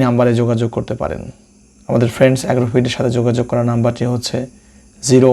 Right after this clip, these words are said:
ওয়ান সেভেন ডাবল ওয়ান সিক্স সেভেন ফোর টু এইট ফাইভ। এই নাম্বারটিতে WhatsApp এবং ইমো দুটোই আছে। যে কোনো খামারি ভাই কিন্তু আমাদের সাথে যোগাযোগ করে ডিলারশিপ নিয়ে কথা বলতে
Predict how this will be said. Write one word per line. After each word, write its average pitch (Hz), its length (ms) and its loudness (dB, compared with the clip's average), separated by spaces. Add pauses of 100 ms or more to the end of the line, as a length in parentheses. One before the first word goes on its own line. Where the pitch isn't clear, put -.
ওয়ান 120 160 -2 (180)
সেভেন 123 280 2 (180)
ডাবল 120 300 4
ওয়ান 120 120 -2 (720)
সিক্স 131 240 0 (100)
সেভেন 120 260 2 (1300)
ফোর 135 180 6 (160)
টু 127 100 4 (320)
এইট 123 160 0 (100)
ফাইভ। 82 220 -2 (1900)
এই 139 140 8
নাম্বারটিতে 127 500 2 (280)
WhatsApp 127 440 0
এবং 123 180 0
ইমো 120 240 0
দুটোই 120 340 2
আছে। 123 180 -6 (640)
যে 131 120 4
কোনো 135 200 6
খামারি 127 320 -2
ভাই 123 180 -2
কিন্তু 123 220 -4
আমাদের 123 220 -8
সাথে 120 220 -4
যোগাযোগ 120 380 2
করে 120 140 -2 (920)
ডিলারশিপ 127 460 4
নিয়ে 127 160 0
কথা 131 200 -2
বলতে 127 180 0